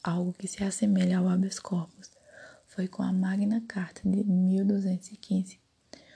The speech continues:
quando o rei da Inglaterra, João Sem Terra, em troca de sua permanência no poder,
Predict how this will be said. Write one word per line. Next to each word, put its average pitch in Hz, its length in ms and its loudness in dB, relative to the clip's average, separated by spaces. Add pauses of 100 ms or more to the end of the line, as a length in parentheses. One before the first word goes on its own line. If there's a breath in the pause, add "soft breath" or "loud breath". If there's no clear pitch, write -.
(300 loud breath)
quando 175 260 -2
o 180 40 0
rei 185 200 2
da 202 120 2
Inglaterra, 208 800 -2
João 180 260 0
Sem 214 260 -2 (140)
Terra, 175 380 -4 (720 loud breath)
em 190 140 2
troca 190 460 -4
de 190 120 2
sua 190 260 0
permanência 208 680 2
no 208 100 4
poder, 175 500 -2